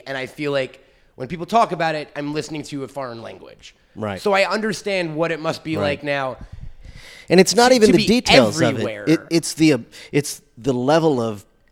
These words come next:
Speaker 2: passion about it that, like, the, all of a sudden it's an obsession with people.
Speaker 1: But it's been an obsession with us for twenty years, and that's the whole point.
Speaker 2: Yeah.
Speaker 1: Most of the people playing have always loved Pokemon.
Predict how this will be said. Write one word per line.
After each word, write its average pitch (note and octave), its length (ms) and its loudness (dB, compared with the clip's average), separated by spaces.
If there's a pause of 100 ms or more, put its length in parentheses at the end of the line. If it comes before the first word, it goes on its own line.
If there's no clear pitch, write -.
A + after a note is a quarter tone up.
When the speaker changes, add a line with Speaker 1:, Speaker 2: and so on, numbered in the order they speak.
(460)
Speaker 2:
passion E3+ 560 0
about F#2+ 320 -8
it - 120 -14 (140)
that, A2+ 180 -6 (300)
like, C3 180 -2
the, C#3+ 100 -2
all D3 120 6
of D#3 60 6
a D3 40 0
sudden C#3+ 220 0
it's C3 120 -4
an A#2 60 -2
obsession A2 840 0
with G2+ 260 -10
people. G2 360 -8 (100)
Speaker 1:
But G#3+ 100 -6
it's F3+ 160 -6
been G3+ 200 2
an G#3 120 4
obsession D#3 480 -6
with C#3+ 140 -6
us - 420 -8 (160)
for E3 160 -8
twenty D3 400 -10
years, C3+ 220 -6
and A#2+ 80 -8
that's A#2+ 140 -10
the A2 60 -14
whole B2+ 120 -8
point. D3 260 -2
Speaker 2:
Yeah. A#2+ 40 -10
Speaker 1:
Most C#3+ 200 -4
of D3+ 40 -10
the D3+ 40 -10
people C#3 220 -8
playing A#2 760 -8 (180)
have C3 160 -12
always D3+ 300 -2
loved C#3 160 -8
Pokemon. C#3 500 -6